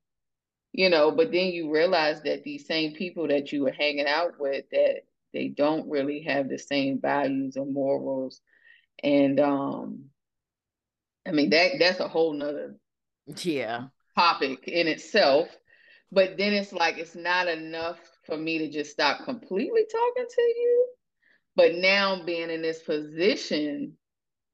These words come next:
Speaker 1: the red flags or the pink flags that I would say I saw when we were all quote unquote cool, now I have to check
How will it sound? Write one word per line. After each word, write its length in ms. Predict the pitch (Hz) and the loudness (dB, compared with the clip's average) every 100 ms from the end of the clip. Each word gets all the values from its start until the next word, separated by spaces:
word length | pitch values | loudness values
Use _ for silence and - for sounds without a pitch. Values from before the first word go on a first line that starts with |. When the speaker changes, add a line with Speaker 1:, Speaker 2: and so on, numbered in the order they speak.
| - | -6
Speaker 1:
the 320 | 151 151 147 - | 0 0 0 -12
red 600 | 151 143 156 185 202 208 | -14 0 6 6 6 2
flags 580 | - 208 202 160 151 147 | 2 4 6 6 4 2
or 120 | 143 | -4
the 80 | 143 | -4
pink 380 | 139 - 175 - - | -6 -10 -10 -10 -6
flags 560 | 143 131 123 135 135 - | 0 0 0 -2 -4 -2
that 160 | 143 | -2
I 140 | 143 147 | 0 -2
would 200 | 147 - | -6 -4
say 220 | - 139 | 0 0
I 140 | 131 | 0
saw 560 | 135 - 180 160 143 135 _ _ _ _ | -4 -2 2 4 4 0 _ _ _ _
when 260 | 143 143 135 | -6 -4 0
we 180 | 151 | 0
were 220 | 147 139 - | 2 2 4
all 580 | 147 147 139 143 131 - _ | 6 8 8 4 0 -14 _
quote 300 | - 175 156 | 2 4 4
unquote 560 | 143 135 156 135 113 | 0 -4 -2 -2 -4
cool, 560 | - 269 262 170 139 143 _ _ _ _ _ - | -4 0 2 0 -4 -8 _ _ _ _ _ -12
now 380 | 151 151 156 147 | -4 0 0 0
I 140 | 143 | -2
have 440 | 147 147 135 135 - - | -4 -4 -4 -6 -12 -8
to 380 | 139 139 135 - _ _ _ _ _ _ _ _ _ | -4 -2 -4 -8 _ _ _ _ _ _ _ _ _
check 360 | - 190 160 | -4 2 0